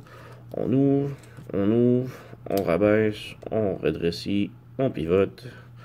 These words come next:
on ferme ça, on ramène en arrière, on ramène en arrière, et puis on accordéonne,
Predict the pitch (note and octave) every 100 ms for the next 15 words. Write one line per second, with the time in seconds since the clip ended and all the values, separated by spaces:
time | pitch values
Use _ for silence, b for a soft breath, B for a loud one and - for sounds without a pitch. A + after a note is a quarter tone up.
0 | B B B B B - B2 G#2+ G#2 G2+
1 | F#2 F2+ G#2+ G2+ - - B B - -
2 | A#2 A2 E2+ D#2+ D2+ C2+ E2+ G2 G2+ G2+
3 | B B B B B B B B B B
4 | B - - A#2 F#2+ F2+ F#2 E2 D2+ D#2+
5 | F#2+ F#2 - G2+ F2 E2 C#2 C2 - G#2
6 | G#2+ G#2 G#2 G#2